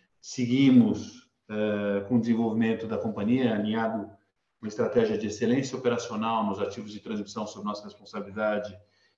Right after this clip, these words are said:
e um, uma ambição de crescimento e consolidação do, do resultado da companhia, tudo isso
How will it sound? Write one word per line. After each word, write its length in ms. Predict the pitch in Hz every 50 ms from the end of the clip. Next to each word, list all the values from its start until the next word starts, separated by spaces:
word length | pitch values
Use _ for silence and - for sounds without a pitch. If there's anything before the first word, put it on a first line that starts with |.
| _ _
e 240 | - 101 107 113 113
um, 320 | 113 110 110 110 113 - 120
uma 240 | 117 107 110 110
ambição 420 | 117 123 123 117 - - 127 120 117
de 120 | 117 117
crescimento 640 | - - 127 127 123 - 120 107 113 120 127 123 123
e 100 | 120 -
consolidação 600 | 120 107 - 117 104 101 104 98 - 117 110 110
do, 260 | 107 107 98 95 95 - _ _ _ _ _ _ _ _ _
do 60 | 101
resultado 400 | 110 107 101 - - 101 101 101
da 60 | 101 -
companhia, 720 | 117 107 - 120 107 120 127 135 135 135 135 - - - _ _
tudo 240 | - 135 123 113 110
isso 440 | 110 113 117 117 - - 127 123